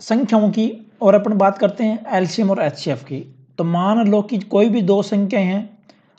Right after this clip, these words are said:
उनका जो एचसीएफ़ है वो अपन ने मान लिया कि एक बार एच मान लिया। कितना मान लिया? एच मान लिया। अब देखो, कोई भी संख्या ले लो आपसे, मान लो कि चार और छः,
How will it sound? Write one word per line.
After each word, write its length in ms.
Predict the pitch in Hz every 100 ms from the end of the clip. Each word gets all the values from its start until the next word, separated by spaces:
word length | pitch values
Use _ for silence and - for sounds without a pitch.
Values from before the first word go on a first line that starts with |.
| -
उनका 200 | 190 214
जो 180 | 220 226 214
एचसीएफ़ 560 | 214 214 - 208 196
है 60 | 196
वो 140 | 196
अपन 160 | 185 196
ने 100 | 196
मान 300 | 180 180 180
लिया 180 | 185 202
कि 140 | 208
एक 160 | 185 185
बार 280 | 185 185 -
एच 280 | 180 170 -
मान 260 | 160 135 131
लिया। 320 | 127 131 127 - _ _ _ _ -
कितना 240 | 165 196
मान 200 | 185 175
लिया? 200 | 180 233 - -
एच 240 | 180 151 165
मान 240 | 131 127 120
लिया। 220 | 120 117 _ _ _ _ _ _ _ -
अब 140 | 254
देखो, 320 | 202 196 190 226
कोई 280 | - 214 247
भी 120 | 233
संख्या 300 | - 214 208
ले 100 | 175
लो 120 | 156
आपसे, 380 | 165 165 196 202 190
मान 240 | 165 170
लो 120 | 190
कि 80 | 190
चार 420 | - - 214 170
और 160 | 196 190 190
छः, 340 | - 180 208